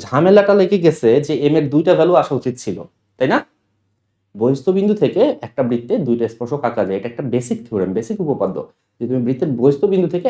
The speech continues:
একটা বৃত্তে দুইটা স্পর্শক আঁকতে পারবা। এবং usually তুমি যখন এই অঙ্কগুলা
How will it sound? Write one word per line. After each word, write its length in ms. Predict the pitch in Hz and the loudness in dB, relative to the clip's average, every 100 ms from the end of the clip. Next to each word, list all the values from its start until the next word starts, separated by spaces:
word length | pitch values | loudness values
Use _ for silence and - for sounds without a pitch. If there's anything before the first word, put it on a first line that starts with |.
| 165 | -2
একটা 140 | - 120 | -2 -2
বৃত্তে 220 | 123 160 175 139 | 0 0 0 0
দুইটা 240 | 202 202 139 - | 0 -2 -4 -2
স্পর্শক 280 | 131 165 123 | -2 0 -2
আঁকতে 180 | - 131 | -2 -2
পারবা। 180 | 117 - - _ - | -2 -4 -14 _ -2
এবং 100 | 139 156 170 233 | 0 0 4 4
usually 400 | 247 254 143 165 | 8 8 6 4
তুমি 100 | 175 156 | 2 0
যখন 120 | 160 156 | 0 0
এই 40 | |
অঙ্কগুলা 320 | 143 160 170 | -2 0 2